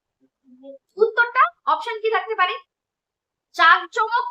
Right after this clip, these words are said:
আহ, না, উত্তরটা এখানে থাকতে পারে, অপশনে থাকতে পারে আয় প্রভাব, আহ, ব্যয় প্রভাব, তারপরে তোমার, উম, কি বলে, পরিবর্ত প্রভাব, আর একটা বলতে পারে ভেবলেন প্রভাব। তো উত্তরটা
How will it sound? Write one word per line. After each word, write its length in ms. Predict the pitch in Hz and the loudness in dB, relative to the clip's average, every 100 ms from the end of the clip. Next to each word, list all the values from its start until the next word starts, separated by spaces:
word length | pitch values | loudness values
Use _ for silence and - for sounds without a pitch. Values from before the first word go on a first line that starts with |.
| - _ - | -12 _ -6
আহ, 180 | 277 302 | -2 0
না, 240 | 254 - _ | -2 -6 _
উত্তরটা 760 | 330 370 453 440 427 440 440 392 | -16 -10 -8 2 6 6 6 0
এখানে 260 | 311 349 381 | -6 -10 -6
থাকতে 320 | 339 277 392 | -6 -6 -4
পারে, 260 | 302 240 - _ _ _ _ - | -4 -4 -6 _ _ _ _ -4
অপশনে 340 | 330 - 440 | -4 -4 -4
থাকতে 240 | 440 - 359 | -4 -4 0
পারে 180 | 381 381 | 2 4
আয় 300 | 311 339 339 | 4 2 -2
প্রভাব, 380 | 349 349 320 330 _ _ _ _ _ _ _ _ _ _ _ | -2 2 2 0 _ _ _ _ _ _ _ _ _ _ _
আহ, 480 | 214 214 214 214 214 208 233 | -4 -2 0 0 -2 -4 2
ব্যয় 240 | 294 320 | 2 2
প্রভাব, 540 | 330 349 339 311 320 - _ _ _ - | -2 2 4 4 2 -18 _ _ _ -2
তারপরে 440 | 262 254 254 254 | 0 0 -4 -8
তোমার, 580 | 254 247 247 233 226 220 220 208 208 202 202 | -6 -4 0 0 0 -2 -4 -4 -6 -8 -10
উম, 240 | 208 208 214 _ _ _ _ _ | -12 -12 -16 _ _ _ _ _
কি 100 | 262 | -8
বলে, 220 | 240 240 523 539 - _ 247 - 247 _ _ _ _ _ - | -4 -4 -6 -10 -16 _ -20 -20 -20 _ _ _ _ _ -4
পরিবর্ত 440 | 370 370 359 359 | -2 2 0 0
প্রভাব, 360 | 359 349 370 453 - _ - | -10 -2 0 0 -4 _ -4
আর 120 | 262 | -4
একটা 200 | 302 311 | -4 -6
বলতে 240 | 320 320 | -8 -6
পারে 200 | 370 370 640 - - 247 | -2 -2 -2 -8 -6 -2
ভেবলেন 320 | 311 277 208 | 0 -2 -8
প্রভাব। 240 | 202 - - _ - | -16 -20 -20 _ -18
তো 80 | |
উত্তরটা 400 | 277 254 359 - | -16 -12 -14 -12